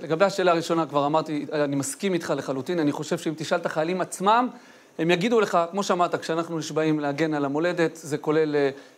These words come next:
חס וחלילה לא לחזור משדה הקרב, וכאשר נופלים בשבי, עם כל ה-, באמת, זה מזעזע, אפשר, אה, להקל ראש בזה. עדיין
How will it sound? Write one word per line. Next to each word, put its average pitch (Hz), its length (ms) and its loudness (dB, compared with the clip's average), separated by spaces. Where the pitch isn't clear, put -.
חס 160 200 -2
וחלילה 156 360 2
לא 160 80 6
לחזור 151 220 0
משדה 156 220 2
הקרב, 202 260 4
וכאשר 202 840 2
נופלים 233 340 4
בשבי, 190 540 4
עם 156 100 -2
כל 196 220 6
ה-, 156 340 6
באמת, 175 380 0
זה 143 80 0
מזעזע, 147 320 2
אפשר, 170 240 2
אה, 147 260 4
להקל 147 280 2
ראש 185 140 0
בזה. 175 220 0
עדיין 185 400 2